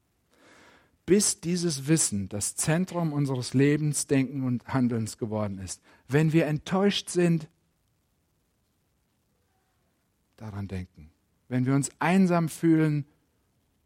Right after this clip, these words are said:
ich bin nicht vergessen. Wenn wir entmutigt sind, ich muss es nicht sein. Wenn wir mit einer Situation oder mit Menschen nicht klarkommen,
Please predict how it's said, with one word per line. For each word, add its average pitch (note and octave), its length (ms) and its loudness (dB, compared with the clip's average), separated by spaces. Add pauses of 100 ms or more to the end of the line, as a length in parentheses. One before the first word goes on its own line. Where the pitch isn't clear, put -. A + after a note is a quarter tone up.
(300)
ich G#2 160 -16
bin A#2+ 160 -4
nicht A2+ 160 -4
vergessen. G2+ 580 -6 (560)
Wenn C3+ 200 0
wir D3 120 0
entmutigt E3 720 2
sind, D#3 340 0 (1400)
ich - 160 -20
muss D3+ 160 -8
es B2 100 -10
nicht G#2 200 -8
sein. F2 340 -12 (1400)
Wenn C3+ 340 2
wir C#3 120 4
mit D3 140 2
einer C#3+ 240 2
Situation E3 640 4
oder D3 180 0
mit D3 260 -2
Menschen D#3+ 440 0
nicht D3+ 180 -2
klarkommen, C#3+ 680 0